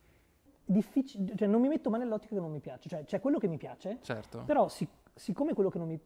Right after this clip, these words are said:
Speaker 1: in generale il creator è un po' lontano dalla mia,
Speaker 2: Eh.
Speaker 1: dalla mia cultura, dalla mia sensibilità, per cui è difficile che, cioè, tendenzialmente nessuno mi piace
Speaker 2: Eh,
Speaker 1: di
Speaker 2: certo.
Speaker 1: per sé.
Speaker 2: Anche che giornalisti e creator si fanno un po' la lotta, eh.
Speaker 1: Sì, sì, poi ti dico, ormai io giornalista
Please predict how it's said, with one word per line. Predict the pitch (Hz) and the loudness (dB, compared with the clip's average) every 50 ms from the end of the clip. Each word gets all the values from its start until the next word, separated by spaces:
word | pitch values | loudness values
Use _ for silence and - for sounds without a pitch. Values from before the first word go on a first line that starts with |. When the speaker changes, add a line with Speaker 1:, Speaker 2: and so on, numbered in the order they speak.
| _ _ _ _ - | _ _ _ _ 0
Speaker 1:
in | 226 220 240 226 | 4 4 6 6
generale | 175 196 175 175 165 175 214 233 | 4 4 2 0 0 0 0 0
il | 202 165 | 0 0
creator | - - 185 185 202 196 202 180 | 0 0 0 0 0 0 0 0
è | - | 0
un | 165 175 175 160 | 0 0 0 2
po' | - 175 | 2 2
lontano | 156 156 151 143 - 143 131 131 131 139 | 2 2 0 -2 -4 -4 -4 -6 -6 -4
dalla | 147 151 143 | -4 -4 -4
mia, | 143 147 147 135 | -6 -8 -6 -4
Speaker 2:
Eh. | - 135 120 - | -2 -2 -2 0
Speaker 1:
dalla | 185 165 175 165 165 | 2 2 2 4 4
mia | 170 165 | 4 2
cultura, | - - 160 - - 180 | 2 2 0 4 6 6
dalla | 175 160 156 | 6 6 6
mia | 156 151 - | 2 -2 -2
sensibilità, | - 165 139 - 160 156 156 147 156 135 | -4 -4 -4 -4 -4 -4 -4 -6 -6 -8
per | - 175 | -8 -4
cui | - 233 190 | -2 0 0
è | 160 | 0
difficile | 151 147 - - 226 196 - - 214 202 175 | -2 -4 -4 -4 -4 -4 -4 -2 -2 -2 -2
che, | - - 170 | -4 -8 -14
cioè, | - 160 - | -14 -12 -4
tendenzialmente | - 208 190 196 202 202 196 226 214 247 247 - 180 | -2 0 2 2 2 0 0 -2 -2 -2 -2 -2 -2
nessuno | 160 - - - 202 170 151 | -4 -6 -6 -6 -6 -4 -6
mi | 139 139 | -6 -10
piace | 135 - 151 131 - - - | -12 -12 -14 -14 -14 -10 -6
Speaker 2:
Eh, | 156 147 143 135 | -4 -2 -2 0
Speaker 1:
di | 156 | 0
Speaker 2:
certo. | 165 156 175 | 2 0 0
Speaker 1:
per | - 165 139 - | 0 -4 -6 -8
sé. | - - 139 - - - | -10 -12 -14 -14 -12 -10
Speaker 2:
Anche | - 151 147 165 | -6 -4 -2 -2
che | 127 143 | 0 0
giornalisti | 139 135 139 131 139 151 147 - 151 | 2 2 4 4 2 2 0 0 -2
e | 131 | -2
creator | 127 127 139 151 151 139 127 117 | 0 2 2 2 2 2 0 -4
si | - - 120 | -4 -8 -10
fanno | - 120 120 | -8 -8 -6
un | 117 | -4
po' | - 127 | -2 -2
la | 117 | -2
lotta, | 120 117 117 - - - 113 | -2 -2 -6 -8 -10 -10 -8
eh. | 113 | -8
Speaker 1:
Sì, | 113 117 254 220 190 180 156 135 - - - - - | -4 2 4 4 4 4 2 0 -6 -14 -18 -18 -18
sì, | - - - 190 165 | -10 -6 -2 -2 -2
poi | 147 - 170 156 | -2 -2 -4 -4
ti | 131 - | -4 -4
dico, | 147 147 135 - | -8 -8 -8 -8
ormai | 143 147 147 143 147 143 | -8 -8 -8 -8 -8 -6
io | 143 143 139 147 | -6 -8 -8 -8
giornalista | 139 160 156 143 156 151 - - | -10 -12 -12 -12 -12 -14 -14 -14